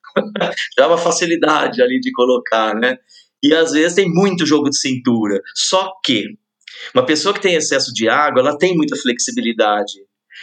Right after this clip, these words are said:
Mas o excesso de flexibilidade, ela pode ficar também muito em função dos outros e da necessidade à sua volta, sem atender à sua necessidade.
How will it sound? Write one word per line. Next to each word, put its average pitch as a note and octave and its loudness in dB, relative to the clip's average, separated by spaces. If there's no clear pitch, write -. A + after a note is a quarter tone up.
Mas D3 0
o C#3+ 2
excesso - -2
de C#3+ -6
flexibilidade, A#2 -2
ela B2+ 2
pode C#3 0
ficar C#3 -2
também C3+ 0
muito F3 0
em F3 0
função B2+ -2
dos B2+ -4
outros F3 0
e C3 -8
da C3 4
necessidade B2 0
à A#2+ -2
sua A#2+ 2
volta, F#3+ 0
sem D#3+ -2
atender C#3+ -2
à C3 -2
sua B2+ -2
necessidade. G#2 -4